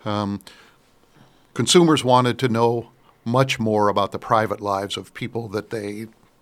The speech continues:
watched on television, saw in the movies, and then were running for president.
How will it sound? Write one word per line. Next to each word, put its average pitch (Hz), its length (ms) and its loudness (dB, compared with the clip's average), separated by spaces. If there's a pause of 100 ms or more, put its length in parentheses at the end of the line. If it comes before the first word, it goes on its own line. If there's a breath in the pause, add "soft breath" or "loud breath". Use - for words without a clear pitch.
watched 110 380 -2
on 107 100 -8
television, 127 640 2
saw 113 220 -2
in 107 60 -4
the 101 60 -4
movies, 110 440 -4 (400 loud breath)
and 127 220 -4
then 127 420 0 (220)
were 117 140 -2
running 110 280 0
for 104 120 -8
president. 98 480 -6